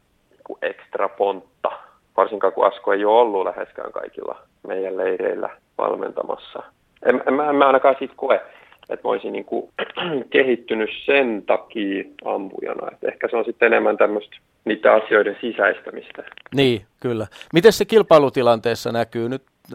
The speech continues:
Speaker 2: Tälläkin kaudella näkynyt se, että niinku tossa, että siellä on tullut niitä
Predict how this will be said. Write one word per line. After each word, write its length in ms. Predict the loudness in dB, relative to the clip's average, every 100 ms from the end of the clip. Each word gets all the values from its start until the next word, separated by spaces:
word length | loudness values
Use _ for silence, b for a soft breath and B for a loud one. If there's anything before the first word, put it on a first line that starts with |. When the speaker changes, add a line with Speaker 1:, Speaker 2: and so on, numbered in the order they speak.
| -18 -6
Speaker 2:
Tälläkin 340 | -2 -2 -4
kaudella 380 | 0 2 2 2
näkynyt 420 | -2 -4 -8 -6
se, 200 | -2 0
että 200 | 0 _ _ -12
niinku 260 | -10 -10 -6
tossa, 380 | -4 -4 -2
että 260 | -4 -2 -4 _ _
siellä 340 | -2 0 2 2
on 220 | 4 2
tullut 340 | 0 -4 -2 -4
niitä 220 | 0 -2